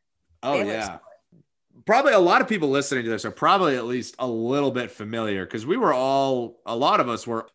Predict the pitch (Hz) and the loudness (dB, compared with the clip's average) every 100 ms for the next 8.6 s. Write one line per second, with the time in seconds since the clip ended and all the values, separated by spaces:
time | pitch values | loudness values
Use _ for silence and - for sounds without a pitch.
0 | _ _ _ - 143 151 123 - 123 160 | _ _ _ -2 2 2 0 -4 -2 2
1 | 190 160 120 101 - - - 131 127 120 | 4 2 0 -8 -12 -10 -6 -2 -2 -4
2 | 117 110 - _ - 127 127 120 113 - | -6 -8 -10 _ -10 -6 -4 -6 -8 -6
3 | 127 110 - 131 135 147 151 160 156 147 | -6 -6 -8 -6 -4 -2 0 2 0 -4
4 | 135 117 101 87 101 113 123 - 131 131 | -6 -6 -6 -8 -8 -6 -8 -6 -4 -2
5 | 131 107 110 - 127 127 131 131 _ _ | -4 -6 -12 -6 0 0 0 -6 _ _
6 | _ _ 170 156 - 131 127 123 123 120 | _ _ 0 0 0 -4 -2 -4 -6 -8
7 | 120 123 - 135 131 135 135 _ _ _ | -6 -6 -6 -4 -2 -4 -8 _ _ _
8 | _ _ 170 165 151 - | _ _ -4 -4 -4 -14